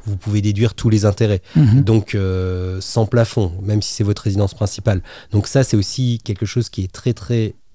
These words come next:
Speaker 1: intéressant pour les potentiels, euh, acquéreurs. Il n'y a pas beaucoup de monde qui le sait. Nous, on insiste beaucoup justement pour, euh, bah, permettre aux, aux gens de, bah, se projeter avec des retours d'impôts qui peuvent être très intéressants pour eux.
Speaker 2: Mmh.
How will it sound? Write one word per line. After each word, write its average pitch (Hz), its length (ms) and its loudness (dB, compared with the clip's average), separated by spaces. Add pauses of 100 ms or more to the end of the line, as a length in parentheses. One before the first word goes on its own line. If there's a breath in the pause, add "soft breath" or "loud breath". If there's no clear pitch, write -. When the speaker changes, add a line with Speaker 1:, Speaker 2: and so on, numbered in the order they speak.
(120)
Speaker 1:
intéressant 104 500 0
pour 92 220 -4
les 92 240 -2 (120)
potentiels, 98 480 -2
euh, 90 360 -4
acquéreurs. 104 520 0 (800 loud breath)
Il 104 120 4
n'y 92 80 0
a 87 60 -4
pas - 260 2
beaucoup 160 240 4
de 127 60 6
monde 123 200 4
qui 113 120 2
le 98 120 2
sait. 135 400 0
Nous, 101 140 0
on 104 240 2
insiste 101 380 -4
beaucoup 101 360 -2
justement 104 440 -2
pour, 95 280 -6
euh, 95 40 -8 (360 loud breath)
bah, 98 140 -6
permettre 107 540 2
aux, 92 540 -2
aux 98 80 -2
gens 107 200 0
de, 92 320 0
bah, 95 100 -2
se - 140 -4
projeter - 440 -2
avec 98 180 -2
des 98 100 -4
retours 101 420 -2
d'impôts 104 460 0 (320 loud breath)
qui - 100 -6
peuvent 95 220 0
être 98 140 0
très 104 260 2
intéressants 98 500 2
pour 98 280 4
eux. 151 120 6
Speaker 2:
Mmh. - 300 -10